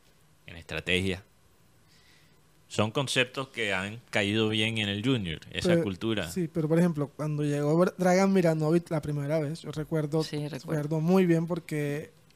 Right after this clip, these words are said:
Speaker 2: era el kinder de Comesaña, porque Comesaña armó ese equipo.
Speaker 3: Ujú.
Speaker 2: Me acuerdo, como decía Arzuaga en una entrevista con el pibe, le decía, "Nosotros no ganábamos nunca, nosotros pasábamos perdiendo".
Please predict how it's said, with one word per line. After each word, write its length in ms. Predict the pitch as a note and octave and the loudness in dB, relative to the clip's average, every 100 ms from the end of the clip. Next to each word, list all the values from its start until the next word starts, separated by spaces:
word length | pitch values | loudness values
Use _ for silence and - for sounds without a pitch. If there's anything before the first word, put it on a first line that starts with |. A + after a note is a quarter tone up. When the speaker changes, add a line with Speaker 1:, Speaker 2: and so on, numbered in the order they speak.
| - | -4
Speaker 2:
era 220 | E3 F3 | 2 4
el 80 | E3+ | 4
kinder 440 | - G#3+ A#3 G#3 F3+ | 4 4 6 4 2
de 120 | D#3 | -4
Comesaña, 560 | D#3 D3+ C#3+ F3 F#3 | -4 -6 -4 -2 -2
porque 220 | C#3+ C#3 C3+ | -4 -6 -8
Comesaña 340 | D3+ C#3+ E3+ | -8 -6 -4
armó 160 | E3 E3 | -2 -4
ese 140 | E3 | -4
equipo. 320 | D#3 G3+ F3+ | -4 -4 -4
Speaker 3:
Ujú. 540 | G#3+ E3+ E3 D#3 E3 A#3+ - - - - - | -8 -6 -8 -8 -8 -12 -14 -20 -20 -14 -2
Speaker 2:
Me 100 | E3 | 0
acuerdo, 380 | E3 E3+ G3 | 4 4 4
como 220 | G3 G3 F#3 | 4 2 2
decía 220 | D#3 E3+ | 0 0
Arzuaga 380 | E3+ F#3+ F#3+ G3 | 4 6 8 8
en 60 | |
una 140 | F#3 F#3+ | 6 2
entrevista 520 | F#3+ F3+ F3+ - G3+ | 2 4 4 4 -2
con 180 | - E3+ | 0 -4
el 80 | D3+ | -2
pibe, 260 | - G#3+ | 0 4
le 120 | F3+ E3 | 4 4
decía, 340 | D#3+ - F#3+ - _ - - - _ - | 0 -2 -6 -6 _ -20 -20 -20 _ -14
"Nosotros 240 | D#3+ F3+ | -2 2
no 120 | G3 | 6
ganábamos 500 | G#3 G3+ A3+ A#3 G#3+ | 6 8 8 8 6
nunca, 320 | F#3 E4+ - - - _ _ _ | 4 2 0 -8 -14 _ _ _
nosotros 240 | - F#3+ F#3+ | -4 2 4
pasábamos 480 | G3+ G#3+ A#3+ A#3+ A3+ | 4 8 8 8 4
perdiendo". 580 | G3+ F3 D#4+ D#4+ - | 0 4 4 2 -2